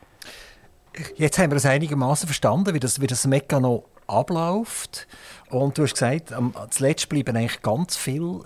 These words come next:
immer noch in der Schweiz innen, die rein rechtlich gesehen kein Bleiberecht mehr hätten. Und trotzdem können wir sie nicht fortschicken, weil, weil wir keine Abkommen haben.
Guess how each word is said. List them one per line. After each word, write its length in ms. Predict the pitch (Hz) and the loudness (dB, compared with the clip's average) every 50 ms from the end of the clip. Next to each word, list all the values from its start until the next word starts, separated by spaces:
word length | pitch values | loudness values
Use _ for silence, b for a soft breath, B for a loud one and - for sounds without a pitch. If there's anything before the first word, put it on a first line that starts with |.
| - _ | -14 _
immer 300 | 131 135 151 180 175 180 | 0 2 2 4 4 2
noch 340 | 160 151 147 143 151 156 | 2 2 2 2 2 0
in 120 | - 143 123 | -2 -4 -6
der 100 | - 120 | -4 -6
Schweiz 380 | - - 131 143 160 - - | -4 -2 -2 -2 -2 -2 -2
innen, 420 | - 135 139 147 151 151 156 156 151 B B B B B | 0 0 0 0 0 0 0 -2 -2 B B B B B
die 60 | - 110 | 0 2
rein 480 | 110 113 117 104 113 147 165 170 165 | 2 4 4 2 2 2 2 2 0
rechtlich 680 | 156 - - 117 120 120 127 147 - - - 175 - | -2 -4 -2 0 2 2 2 2 0 -2 -4 -4 -4
gesehen 340 | - - - 147 143 151 147 | -4 -2 0 2 2 2 0
kein 380 | - - - 117 113 120 131 139 - - - - - - - | -4 -4 -2 0 0 0 0 -2 -4 -4 -6 -8 -12 -6 -2
Bleiberecht 880 | 123 110 113 135 147 - 147 135 - 151 131 - - - - - 120 120 | 0 2 2 2 2 2 2 2 4 2 2 0 -2 -4 -6 -8 -2 2
mehr 200 | 123 135 120 113 | 2 2 4 4
hätten. 420 | 143 131 - - _ - 101 95 B B B B | 4 2 2 -2 _ -6 -6 -6 B B B B
Und 140 | B 123 120 | B -6 -2
trotzdem 560 | - 127 127 120 - - - 139 139 147 147 B B B B B - - | 2 2 2 2 2 0 0 2 2 0 0 B B B B B -10 0
können 300 | - 139 127 120 120 127 | 2 2 4 4 2 0
wir 80 | 120 113 | 0 -2
sie 260 | - - - 117 110 - 113 | -2 -2 -2 -2 -2 -2 -2
nicht 280 | 110 117 151 175 - | 0 0 0 0 -2
fortschicken, 640 | - - 175 170 - - - 165 156 - - - 143 B B B B B B - | -2 -2 -2 -2 -4 -4 -4 -4 -4 -4 -4 -4 -4 B B B B B B -2
weil, 240 | 117 127 127 135 139 - 110 120 - - 113 - - - 123 | 2 2 2 2 0 -4 -10 -12 -12 -12 -16 -16 -16 -14 -8
weil 220 | 120 120 120 117 | -4 -2 -2 -2
wir 60 | 117 | -2
keine 280 | - - 120 110 107 95 | -2 -2 0 0 0 0
Abkommen 480 | 92 - - - - 98 95 104 92 | -2 -4 -4 -4 -2 -2 0 0 -2
haben. 220 | 67 - 78 71 | -2 -4 -6 -10